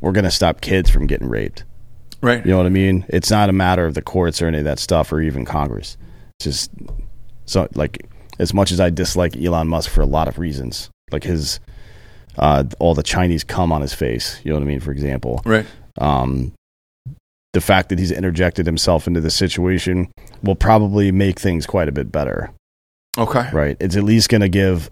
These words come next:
Speaker 1: <clears throat> people like all the Yoel Roths that are at every other company, at
Speaker 2: Mm-hmm.
Speaker 1: YouTube and Google, or Google generally, their search team, and then YouTube and Amazon and fucking Meta, Facebook, and Instagram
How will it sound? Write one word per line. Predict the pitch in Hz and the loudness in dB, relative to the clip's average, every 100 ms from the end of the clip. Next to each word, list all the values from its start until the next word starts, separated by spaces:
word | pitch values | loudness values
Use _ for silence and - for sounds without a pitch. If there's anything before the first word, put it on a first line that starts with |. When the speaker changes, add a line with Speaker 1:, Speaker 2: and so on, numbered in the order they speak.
| _ - | _ 4
Speaker 1:
<clears throat> | - 156 92 - - - - _ - - - - | 8 6 4 -4 -20 -20 -20 _ 2 4 4 0
people | - 110 101 | 4 4 4
like | 87 82 76 - - - - - - - - - - _ _ _ - | 2 0 -2 -10 -16 -18 -18 -20 -20 -20 -20 -20 -20 _ _ _ -4
all | 117 131 | 6 6
the | 139 127 | 8 6
Yoel | 127 127 117 92 | 8 8 8 6
Roths | 90 101 113 - - | 6 6 4 -6 0
that | 95 | 2
are | 92 | 4
at | 90 - | 2 2
every | 92 95 92 | 0 2 2
other | 92 | 2
company, | 92 98 110 107 120 - | 2 0 2 4 2 0
at | 76 | 0
Speaker 2:
Mm-hmm. | 76 | 2
Speaker 1:
YouTube | 98 95 104 104 90 | 2 2 4 4 4
and | 78 | 0
Google, | 82 92 92 92 | 0 0 0 -2
or | 80 85 67 | -2 -2 -4
Google | 92 101 95 87 | -2 -2 0 0
generally, | 92 95 98 101 | 0 0 2 2
their | 85 | 0
search | - 101 95 - | -2 -2 0 0
team, | 107 101 90 | 2 2 2
and | 76 | 0
then | 78 | -2
YouTube | 80 95 101 98 95 - - - - - - - - - - - - - | -2 -2 2 2 2 -2 -20 -20 -20 -20 -20 -20 -20 -20 -20 -12 -10 -4
and | 90 80 76 - - _ - | -2 0 -2 -6 -16 _ 0
Amazon | 107 107 92 101 92 90 82 | 4 4 4 4 4 4 0
and | 76 78 | -2 -2
fucking | 92 85 76 73 | -2 -2 -4 -4
Meta, | 67 85 92 | -2 0 2
Facebook, | 85 - 90 - 85 | 0 2 0 0 -2
and | 85 | 0
Instagram | 87 - 95 104 107 | 0 0 2 4 2